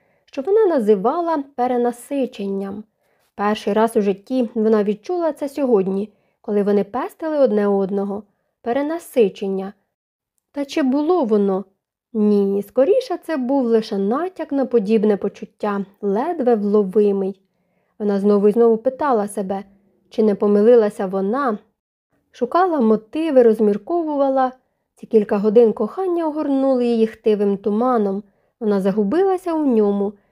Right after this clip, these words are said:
і все-таки в якийсь момент вона згадала цю мить. Поступово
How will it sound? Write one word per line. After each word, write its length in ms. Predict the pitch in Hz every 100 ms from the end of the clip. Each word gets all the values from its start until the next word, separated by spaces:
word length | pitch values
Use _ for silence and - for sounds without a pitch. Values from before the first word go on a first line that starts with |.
| _
і 60 | 214
все-таки 440 | - 202 208 220
в 20 |
якийсь 380 | 208 208 226 214
момент 440 | 202 196 269 294 277
вона 200 | 262 240
згадала 520 | 233 214 220 214 208
цю 160 | -
мить. 380 | 196 196 190 _ _ _ _ _
Поступово 680 | 240 - 359 403 359 320